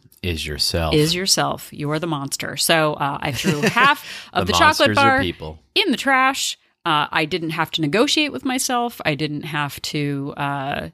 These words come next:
Speaker 2: tell myself later that I was going to have it the next day and then secretly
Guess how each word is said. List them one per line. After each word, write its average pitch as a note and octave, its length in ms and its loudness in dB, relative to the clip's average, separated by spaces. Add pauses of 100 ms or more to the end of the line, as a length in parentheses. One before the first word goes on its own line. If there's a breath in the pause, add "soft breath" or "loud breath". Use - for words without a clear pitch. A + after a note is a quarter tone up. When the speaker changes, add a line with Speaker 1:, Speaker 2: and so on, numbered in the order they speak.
(140)
Speaker 2:
tell - 240 2
myself B3 520 4
later A3+ 500 2 (300 loud breath)
that D#3+ 120 2
I D#3+ 100 2
was D#3 120 2
going D#3 200 2
to D3 60 -2
have E3+ 200 2
it D#3+ 60 -10
the E3+ 80 0
next D#3+ 320 0
day F#3 280 2
and D#3 140 2
then D3 160 2
secretly D#3 440 -4